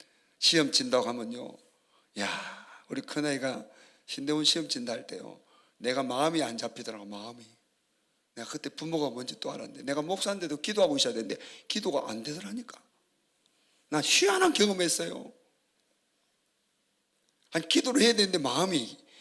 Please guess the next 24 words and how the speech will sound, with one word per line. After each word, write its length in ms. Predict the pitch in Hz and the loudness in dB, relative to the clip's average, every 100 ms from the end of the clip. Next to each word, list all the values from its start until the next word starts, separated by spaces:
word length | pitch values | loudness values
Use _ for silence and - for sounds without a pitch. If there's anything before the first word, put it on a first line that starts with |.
| - - | -20 -4
묘한 340 | 123 127 175 | 2 4 4
걸 140 | - | 2
느꼈어요. 540 | 98 - - - - - _ _ _ _ _ _ - | 2 -2 -6 -6 -8 -14 _ _ _ _ _ _ -16
아, 380 | - 202 202 214 _ | -14 -14 -16 -20 _
참 180 | - - | -18 -18
부모 240 | - 139 135 | -10 -6 -4
마음이라는 560 | 117 110 107 104 - | -4 -4 -6 -10 -18
게 220 | - - - _ _ _ _ _ _ _ _ | -18 -20 -20 _ _ _ _ _ _ _ _
참 200 | - - | -16 -10
이런 220 | 135 139 | -6 -6
거구나. 300 | 135 113 131 113 | -8 -14 -16 -4
그럼에도 480 | - 151 202 202 | 2 4 4 0
불구하고 680 | - 131 135 127 113 143 - - - - - - | -2 -2 0 0 2 -2 -2 -10 -20 -20 -16 -6
기도를 340 | 135 131 107 | -2 -2 -2
했는데 500 | 107 110 104 - - _ _ | -4 -8 -10 -14 -16 _ _
어떤 380 | - 113 - 139 | -12 -8 -4 -2
좋은 320 | - 120 143 | 0 2 2
결과를 420 | 147 156 151 143 - | 2 4 6 4 2
떠나서 440 | 117 113 - 101 - - - - | -2 -2 -2 -6 -12 -20 -20 -4
어떤 540 | 120 135 - 185 185 | -2 -2 0 2 2
결과에 600 | - 160 156 151 147 151 - - - | 2 2 4 6 6 2 -2 -8 -2
이길 320 | 214 190 143 | 0 0 2
수 220 | - - | 2 0
있고 360 | 107 - 123 | -4 -2 -2